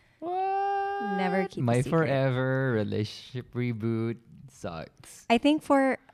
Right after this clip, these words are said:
Speaker 2: <laughs> Grabe naman, makasak, no?
Speaker 1: <laughs>
Speaker 2: I think when it comes to secrets in relationships, it's not helpful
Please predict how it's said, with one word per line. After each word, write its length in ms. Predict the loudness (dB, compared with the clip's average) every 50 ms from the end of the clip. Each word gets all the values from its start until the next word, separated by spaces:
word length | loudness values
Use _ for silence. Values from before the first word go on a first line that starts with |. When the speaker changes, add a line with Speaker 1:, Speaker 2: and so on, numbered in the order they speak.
| _ -10
Speaker 2:
<laughs> 40 | -8 -6 -6 -6 -8 -8 -10 -12 -12 -14 -16 -16 -18 -18 -16 -8 -2
Grabe 240 | -2 0 0 0 -2
naman, 160 | 0 -2 -4 -4
makasak, 320 | -6 -8 -12 -12 -14 -14 -14 -12 -12
no? 200 | -12 -10 -10 -12 -12 -12 -16 -16 -16 _ -14 -10 -10 -10
Speaker 1:
<laughs> 0 | -12 _ _ _ -20 -20 -20 -20 -20 _ _ _ -10 -2 0
Speaker 2:
I 100 | 0 2
think 280 | 2 2 0 0 -2 _ _ _ 2
when 140 | 2 2
it 100 | 2 2
comes 280 | 0 0 0 0 0 -2
to 100 | -4 -4
secrets 560 | -4 -4 -4 -6 -4 -2 0 -2 -2 -2 -4 -4
in 180 | -2 0 0
relationships, 880 | 0 0 -2 -2 -4 -4 -2 -2 -2 -2 -2 -2 -2 -2 -2 -4 -8 -6 -6
it's 200 | -6 -6 -4 -4
not 200 | -4 -4 -4 -4
helpful 400 | -8 -8 -8 -8 -10 -10 -10